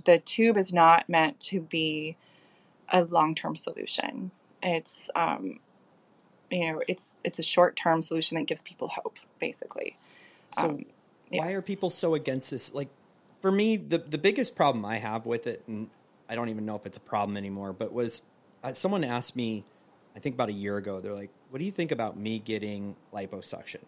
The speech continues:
Speaker 2: Here was my, my response, which is the same response to someone saying, "What, what if, what do you think about me doing the, you know, um, dream body system?" I would say,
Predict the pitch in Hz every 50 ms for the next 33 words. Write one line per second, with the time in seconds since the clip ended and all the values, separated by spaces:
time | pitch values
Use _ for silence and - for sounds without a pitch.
0 | _ _ _ _ - 113 113 147 165 180 180 180 180 - 143 135 127 120 - -
1 | _ _ - 117 113 113 113 117 113 110 - - _ _ _ _ _ _ - -
2 | - _ _ _ - 113 - - - 120 107 101 - - 117 - - 131 127 120
3 | 147 131 - - - 175 196 220 214 202 - - - 151 139 139 135 - 127 -
4 | - 127 127 123 117 - 113 117 113 110 104 113 120 120 120 - - - 131 131
5 | 135 131 - _ _ _ _ _ _ _ - 135 147 165 160 160 147 131 131 123
6 | 113 - - 107 117 120 117 117 120 107 - - 110 107 110 107 107 104 104 -
7 | - - - - - - - - - - - - - _ _ - - 113 113 110
8 | 107 104 104 104 107 101 - - 117 104 104 101 101 98 - - 120 110 95 90
9 | 90 87 92 - _ _ _ _ _ _ _ _ _ _ _ - - 131 127 117
10 | 110 107 101 95 92 - - - - - - - - _ _ _ _ _ _ _
11 | - 120 135 139 139 135 131 - 143 131 120 117 117 117